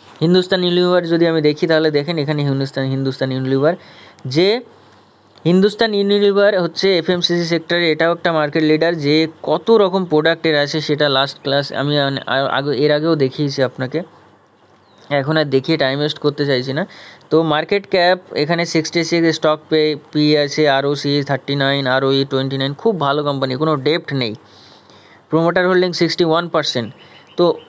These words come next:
সব দিক থেকে company best company, কিন্তু সমস্যাটা হচ্ছে এই, এই কোম্পানিগুলো অনেক বেশি হায়ার ভ্যালুয়েশনে এখন আছে। মানে এই কোম্পানিটা যদি আপনি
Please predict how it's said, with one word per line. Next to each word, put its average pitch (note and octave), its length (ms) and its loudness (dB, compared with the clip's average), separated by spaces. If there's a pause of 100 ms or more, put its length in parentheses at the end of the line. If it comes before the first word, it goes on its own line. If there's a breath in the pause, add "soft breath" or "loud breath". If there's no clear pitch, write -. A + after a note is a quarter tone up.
(200)
সব G3+ 420 -2
দিক A3 220 -2
থেকে A3+ 180 2
company G3 440 0
best F#3 360 -2
company, C#3+ 320 -2
কিন্তু E3 360 -2
সমস্যাটা F3 540 -2
হচ্ছে F3 360 -2
এই, F3+ 140 4
এই D#3 100 2
কোম্পানিগুলো C#3+ 580 -2
অনেক D3+ 320 -2
বেশি G#3 320 -2 (420 loud breath)
হায়ার D3 240 0
ভ্যালুয়েশনে D3+ 480 0
এখন D3 220 -2
আছে। C3 240 -2
মানে D#3+ 300 -2 (380 loud breath)
এই G#3 140 2
কোম্পানিটা F3+ 640 0
যদি E3 300 2
আপনি D#3+ 400 0